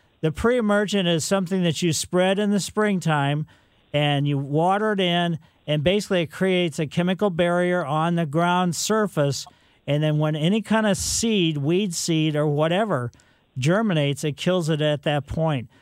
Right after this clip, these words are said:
Specifically, which pre-emergent, I would just go to my favorite garden center and see which one they have. I,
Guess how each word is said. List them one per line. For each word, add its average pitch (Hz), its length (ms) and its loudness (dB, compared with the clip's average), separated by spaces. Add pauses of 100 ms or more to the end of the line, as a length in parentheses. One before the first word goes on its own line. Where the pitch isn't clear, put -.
(160)
Specifically, 208 640 0
which 170 280 -2
pre-emergent, 190 640 0
I 160 160 2
would 170 140 0
just 160 180 -4
go 170 120 2
to 160 60 0
my 143 160 0
favorite 175 400 -2
garden 175 300 0
center 170 380 0 (300)
and 139 120 0
see 175 240 0
which 165 300 -2
one 156 240 0
they 143 200 0
have. 131 460 -2 (340)
I, 147 220 0